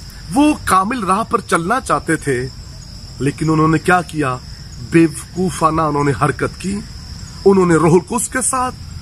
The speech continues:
उन्होंने खुदा के खादिम के साथ झूठ बोला, जिसके बायस वो मर गए।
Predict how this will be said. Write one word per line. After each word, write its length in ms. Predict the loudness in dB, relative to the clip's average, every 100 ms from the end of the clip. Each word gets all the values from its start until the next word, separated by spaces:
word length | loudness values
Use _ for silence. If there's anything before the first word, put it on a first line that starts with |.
| -2
उन्होंने 260 | 2 2 2
खुदा 320 | 2 2 2
के 140 | 0
खादिम 400 | -2 2 2 0
के 100 | -2
साथ 220 | 0 0 0
झूठ 300 | -2 -4 0
बोला, 300 | 0 0 -2 -10 -16 -6
जिसके 340 | -2 -2 0 0
बायस 320 | 0 0 -4
वो 100 | -4
मर 160 | -4
गए। 240 | -4 -10